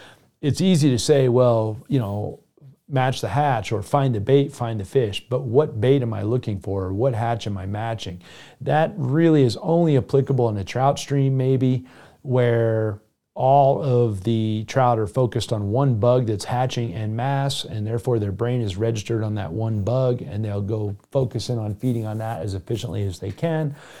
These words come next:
I get it. That's a match the hatch scenario, but I can also guarantee you that I can run a variety of different giant flies through there and still get some of those hatch focused fish to bite day in and day out.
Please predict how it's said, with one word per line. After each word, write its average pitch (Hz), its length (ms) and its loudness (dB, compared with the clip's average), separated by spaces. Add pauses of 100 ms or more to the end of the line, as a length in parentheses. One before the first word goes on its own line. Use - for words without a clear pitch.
(180)
I 117 140 0
get 131 280 2
it. 143 160 2
That's 120 260 -2
a 113 40 -2
match 117 300 -2
the 110 80 -6
hatch 117 340 -4
scenario, 123 400 0
but 123 240 -2
I 110 140 -2
can 117 160 -6
also 127 340 0
guarantee 120 480 -2
you 110 240 0
that 110 140 -4
I 117 120 -4
can 110 220 -2
run 113 500 -4
a 101 560 -4 (480)
variety 127 360 4
of 107 80 0
different 110 320 0
giant 120 340 0
flies 120 420 0
through 127 140 2
there 127 160 4
and 104 200 -2
still 127 320 4
get 113 220 0
some 117 180 0
of 110 60 2
those 107 300 0
hatch 110 480 -2 (180)
focused 120 440 -2
fish 110 240 -2
to 104 80 -2
bite 107 400 0 (420)
day 113 240 2
in 101 80 0
and 98 120 -2
day 101 160 0
out. 107 320 0